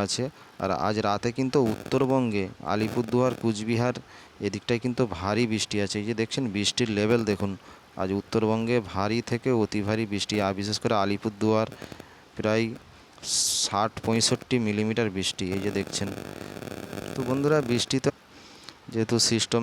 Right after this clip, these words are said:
একটা রয়েছে, আর বাংলাদেশের গুয়াহাটি, আসামের, এ, গোয়া-, এই বাংলাদেশের গুয়াহাটি, মাফ করবেন, আসামের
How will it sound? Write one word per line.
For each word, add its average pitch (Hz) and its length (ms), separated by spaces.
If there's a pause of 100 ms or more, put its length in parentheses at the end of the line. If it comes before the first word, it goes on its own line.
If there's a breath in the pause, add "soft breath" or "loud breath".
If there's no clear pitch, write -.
একটা - 160 (100)
রয়েছে, 113 300 (200)
আর 101 80 (140)
বাংলাদেশের 107 560
গুয়াহাটি, 104 440 (140)
আসামের, 107 380 (560 loud breath)
এ, - 20 (240)
গোয়া-, 101 300 (120)
এই 95 60 (160)
বাংলাদেশের 104 460
গুয়াহাটি, 95 300
মাফ 95 200
করবেন, 101 240 (500 loud breath)
আসামের 107 320